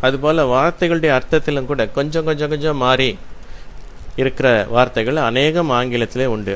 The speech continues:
அது ஆங்கிலத்தினுடைய தனி சிறப்பு. நீங்கள் ஒரு வாக்கியத்தை அமைக்கும்போது, கட்டுரை எழுதும்போது மிக பொருத்தமான வார்த்தை எழுத உங்களுக்கு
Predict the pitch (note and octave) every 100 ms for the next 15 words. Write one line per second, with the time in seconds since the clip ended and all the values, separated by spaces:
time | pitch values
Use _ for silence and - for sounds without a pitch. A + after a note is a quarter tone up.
0 | G2+ A#2 A#2+ B2 C#3+ C3+ - A2+ A#2 A#2
1 | F2+ - - A#2+ B2+ - A2 G#2 - F#2+
2 | - - - - - - - - C#3+ D3+
3 | D3 C3+ B2+ C3 B2+ A#2+ C3+ C#3+ D3 B2+
4 | C3 B2 B2 B2+ A#2+ A#2+ A#2+ B2 - B2+
5 | A#2+ A2+ G#2+ A2 A2+ D#3+ F#3 - - -
6 | - B2+ C3 D3 C3+ C3 - C#3 C#3 C3+
7 | A#2+ A#2 - C#3 C#3 A#2+ A#2+ A#2+ A2 G#2
8 | -